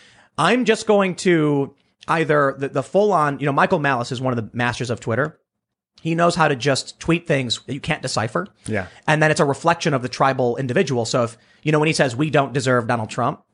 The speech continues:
Speaker 1: that's, like, the easiest e-, explanation, 'cause you don't know if it's for or against Trump. And then people who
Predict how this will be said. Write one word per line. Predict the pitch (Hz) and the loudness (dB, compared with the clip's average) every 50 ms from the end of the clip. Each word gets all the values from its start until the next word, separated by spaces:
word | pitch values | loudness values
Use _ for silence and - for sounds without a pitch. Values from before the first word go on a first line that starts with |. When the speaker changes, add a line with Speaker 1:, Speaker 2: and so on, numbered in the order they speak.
| _ | _
Speaker 1:
that's, | - 165 170 - | 0 0 2 2
like, | 175 139 | 0 0
the | 143 156 - 160 | 0 -4 -2 -2
easiest | 170 160 147 147 139 - | -2 -2 0 -2 -2 -2
e-, | - - | -4 -6
explanation, | - - - - 131 123 127 123 170 165 | -6 -10 -6 -4 -2 -2 -2 -2 -2 -4
'cause | - 127 127 | -4 -4 -4
you | 143 | -2
don't | 117 139 147 156 139 | 0 0 0 0 0
know | 135 127 139 | 0 0 0
if | 135 131 | 0 -2
it's | - - | -8 -8
for | - - 131 127 123 127 | -2 0 2 4 4 4
or | 123 120 117 | 4 2 2
against | 113 110 113 110 123 147 - - | 0 -2 -4 -4 -4 -4 -6 -8
Trump. | - - 135 120 165 196 - _ _ - - - - - - | -4 -4 -2 -2 -2 -4 -6 _ _ -20 -20 -20 -20 -14 -2
And | - 151 151 151 | 0 0 2 4
then | 156 151 147 139 131 123 117 | 4 4 4 2 0 -2 -6
people | 117 - 160 156 156 156 147 | -4 -4 -4 0 2 2 0
who | 123 143 143 139 127 127 123 117 110 113 | 2 2 0 0 2 0 0 -2 -4 -6